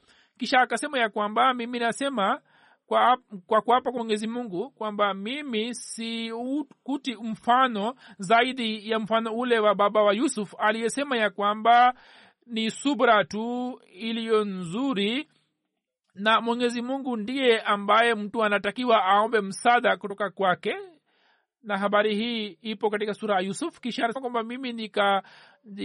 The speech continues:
nika-, nikaenda kwenye kitanda changu na nilikuwa natamani ya kwamba Mungu atatangaza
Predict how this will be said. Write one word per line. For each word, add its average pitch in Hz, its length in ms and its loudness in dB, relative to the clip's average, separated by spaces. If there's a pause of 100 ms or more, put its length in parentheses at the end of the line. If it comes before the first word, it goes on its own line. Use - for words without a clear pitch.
(200)
nika-, 208 320 -6
nikaenda 214 500 0
kwenye 208 220 -2
kitanda 190 340 -4
changu 233 440 -2
na 240 120 -2
nilikuwa 220 460 -2
natamani 208 720 0
ya 214 100 0
kwamba 208 260 -6
Mungu 233 440 -4
atatangaza 220 1900 4